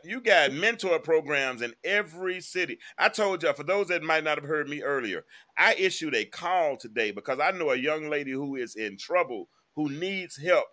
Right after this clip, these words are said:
in At-, in Atlanta, Georgia, in the metro Atlanta area that needs a mentor.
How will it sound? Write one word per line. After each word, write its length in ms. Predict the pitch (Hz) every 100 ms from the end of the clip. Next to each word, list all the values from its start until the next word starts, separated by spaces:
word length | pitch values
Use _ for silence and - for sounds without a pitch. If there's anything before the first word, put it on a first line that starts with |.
| 127
in 160 | 127
At-, 120 | 117 113 117
in 200 | 120 110
Atlanta, 480 | 117 113 151 190 190
Georgia, 440 | 151 196 170 117 120
in 80 |
the 80 | 123
metro 280 | 143 180 175
Atlanta 320 | 156 151 151
area 280 | 147 127 117 - - -
that 140 | - 131
needs 320 | 139 175 165
a 60 | 165
mentor. 560 | 185 214 - 131 104